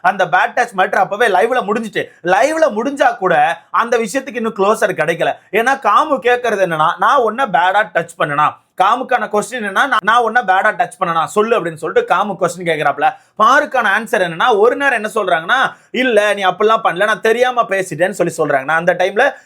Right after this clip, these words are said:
தெரியாம பேசிட்டேன், அதை தண்ணி பழம் தான் தேவையில்லாம யூஸ் பண்ணிட்டாருன்னு" சொல்லிட்டு ஒரு நேரம் சொல்றாங்க.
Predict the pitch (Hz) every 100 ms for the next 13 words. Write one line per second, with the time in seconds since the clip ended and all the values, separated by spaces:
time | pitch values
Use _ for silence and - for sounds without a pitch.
0 | - 240 247 254 240 208 190 226 247 220
1 | 233 208 226 - 202 208 - 190 185 185
2 | 208 196 220 - 185 170 160 - 151 254
3 | 208 202 190 180 160 143 131 165